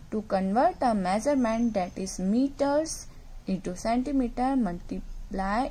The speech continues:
it by hundred। जब भी हमें मीटर को सेंटीमीटर में convert करना होता है तो हम क्या करते हैं? हंड्रेड से उसे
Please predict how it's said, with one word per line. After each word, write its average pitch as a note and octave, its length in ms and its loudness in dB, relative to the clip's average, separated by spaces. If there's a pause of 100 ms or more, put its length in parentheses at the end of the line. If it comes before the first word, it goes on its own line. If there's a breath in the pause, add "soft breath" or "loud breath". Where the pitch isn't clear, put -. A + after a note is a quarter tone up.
it F3 180 -4 (120)
by A3 280 0
hundred। A3 640 2
जब F#3+ 240 -4
भी C4 140 2
हमें A#3+ 260 2
मीटर F#3+ 520 0
को B3 180 0
सेंटीमीटर F#3+ 680 0
में F#3+ 200 -2
convert G3 440 -2
करना F3+ 280 -2
होता F3 280 -4
है F#3+ 220 -2
तो D4 100 -2
हम G#3+ 180 -2
क्या F3 160 0
करते F#3+ 300 -2
हैं? C4 100 0
हंड्रेड F#3 380 -2
से B3+ 260 -2
उसे C4+ 280 0